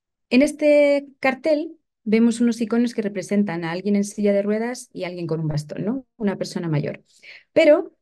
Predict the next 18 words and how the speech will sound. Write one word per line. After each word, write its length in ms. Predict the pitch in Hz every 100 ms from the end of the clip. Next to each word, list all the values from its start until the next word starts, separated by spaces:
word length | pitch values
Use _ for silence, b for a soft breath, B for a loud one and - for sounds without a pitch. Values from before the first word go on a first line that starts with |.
| _ _ _ -
con 160 | 214
el 80 | 214
diseño 240 | 208 247
universal 400 | 269 269 254 285
se 100 | 277
dieron 200 | 226 247
cuenta 480 | 240 285 277 208 262 -
de 220 | 220 262
que, 140 | 240
aunque 160 | 202 196
estuvieran 340 | 151 190 226
dirigidos 580 | 247 233 226 277 262 226
a, 200 | 175 170
a 240 | - - 151
estas 240 | 185 196
personas 440 | 208 208 240 240
en 120 | 233 214
principio, 580 | 233 233 294 247 302